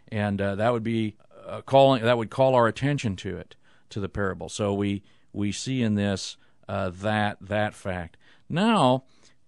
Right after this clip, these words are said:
it says he finds one pearl of great price and sells all that he has,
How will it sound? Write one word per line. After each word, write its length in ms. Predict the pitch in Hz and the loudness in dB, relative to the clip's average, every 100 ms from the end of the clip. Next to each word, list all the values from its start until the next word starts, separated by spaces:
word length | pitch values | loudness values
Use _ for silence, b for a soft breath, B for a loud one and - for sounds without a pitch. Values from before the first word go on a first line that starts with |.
| - | -10
it 160 | - | -8
says 240 | 113 202 196 | -2 -2 0
he 120 | 180 | -2
finds 420 | - 160 143 117 | 0 0 2 0
one 480 | 92 104 143 220 226 | -2 2 4 4 2
pearl 500 | - 123 113 113 117 | 0 2 4 2 2
of 140 | 101 | -2
great 320 | 98 117 123 - | -2 0 0 -2
price 640 | 110 104 90 82 - - _ _ _ _ _ | -2 -2 -4 -10 -16 -20 _ _ _ _ _
and 180 | - 107 | -4 -4
sells 340 | - 135 131 113 | 2 4 4 2
all 360 | 127 135 151 | 4 6 6
that 120 | 151 | 2
he 200 | 143 131 | 0 0
has, 640 | 120 127 120 95 90 98 - | 0 0 2 0 -2 -6 -10